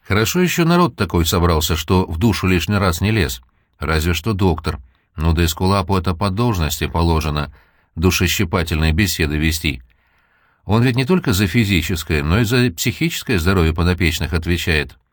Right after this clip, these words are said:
А в остальном товарищи достаточно деликатны, чтобы при первом же намёке отвалить в сторону. Тем не менее, морально она устала дико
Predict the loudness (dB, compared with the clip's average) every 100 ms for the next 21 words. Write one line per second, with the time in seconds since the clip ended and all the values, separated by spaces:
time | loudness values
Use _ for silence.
0 | _ _ _ -6 -2 -2 -2 -2 -2 0
1 | 0 0 0 -4 -8 _ _ _ _ -4
2 | -2 0 -2 -2 -2 0 0 0 -2 -2
3 | -4 -6 -12 _ _ -8 -2 2 2 2
4 | 0 0 2 2 2 2 4 2 0 -2
5 | 0 0 0 -2 -2 0 -2 -4 -8 -16
6 | _ _ _ _ _ _ _ _ 0 4
7 | 6 6 4 4 4 4 4 2 2 0
8 | -2 -4 -12 _ -6 -4 -4 -2 0 2
9 | 2 -2 -4 -8